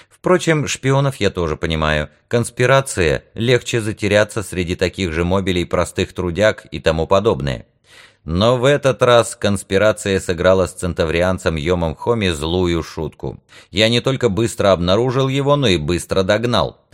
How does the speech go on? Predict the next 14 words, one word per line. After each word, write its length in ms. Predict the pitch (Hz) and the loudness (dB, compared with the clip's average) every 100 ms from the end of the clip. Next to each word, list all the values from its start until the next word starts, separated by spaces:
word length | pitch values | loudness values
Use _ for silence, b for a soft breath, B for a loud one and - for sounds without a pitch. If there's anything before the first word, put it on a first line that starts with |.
| B B B | B B B
Йом 300 | 87 147 151 | 0 0 0
Хоми 380 | - 101 90 101 | 0 0 2 0
мчался 480 | 107 120 131 123 | 0 0 0 0
в 40 | 110 | 0
направлении 640 | 123 107 95 110 117 113 | 0 2 0 0 -2 -2
двадцать 400 | 87 104 - 98 | 0 0 0 -6
четвертой 580 | - 90 90 104 107 110 | -6 -4 -2 -2 -2 -4
приватной 600 | 104 95 95 104 101 95 | -2 0 0 0 -2 -4
взлетно-посадочной 1040 | 78 98 104 98 95 90 104 92 - 92 | -2 -4 -4 -2 -2 0 -2 -4 -4 -4
зоны 340 | 80 98 113 117 | -2 -2 -2 -2
по 140 | 117 | -4
служебной 600 | - 98 85 98 110 110 | -2 -4 0 0 0 -4
транспортной 640 | 101 95 90 - 95 98 80 | 0 0 0 -4 -4 -6 -2
полосе, 540 | 82 78 - 120 | 0 0 2 2